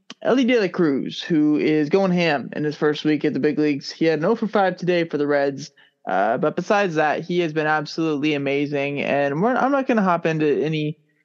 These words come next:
you know, home run, R B I stats, nothing like that. I just wanna go over some numbers with you. Elly De La Cruz, in his first week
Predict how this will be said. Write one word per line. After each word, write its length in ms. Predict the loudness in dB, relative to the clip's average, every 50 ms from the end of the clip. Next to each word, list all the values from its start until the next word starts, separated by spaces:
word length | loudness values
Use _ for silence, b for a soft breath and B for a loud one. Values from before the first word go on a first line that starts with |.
| _ _ -4
you 100 | -2 0
know, 220 | 2 2 2 0
home 280 | 0 0 0 0 0 0
run, 720 | 0 0 2 2 0 0 0 0 0 0 0 0 0 0 0
R 180 | 0 0 0
B 160 | 2 0 0 2
I 160 | 2 0 -2
stats, 440 | -2 -2 -2 -2 -2 -4 -10 -14 -6
nothing 300 | -4 -4 -2 -2 0 0
like 160 | 0 0 0
that. 240 | 0 0 2 2 0
I 40 | 0
just 120 | -2 0
wanna 200 | 0 0 0 2
go 160 | 2 2 2
over 100 | 2 0
some 220 | 0 -2 -4 -2 -2
numbers 420 | -2 -2 -2 0 -2 -2 -2 -2
with 220 | -6 -6 -6 -2 -2
you. 280 | -2 -2 -2 -4 -8 -8 -10 -4 0
Elly 220 | 0 2 2 2 2
De 140 | 2 2
La 120 | 2 0 -2
Cruz, 400 | 2 2 2 2 2 -2 -4 -8 -6
in 60 | -4
his 160 | -4 -4 -6
first 540 | -4 -2 0 0 0 0 -2 -8 -12 -14 b b b b b b _ _ _ _ _ _ _ -2
week 520 | 0 2 2 2 2 0 -6 -12 -14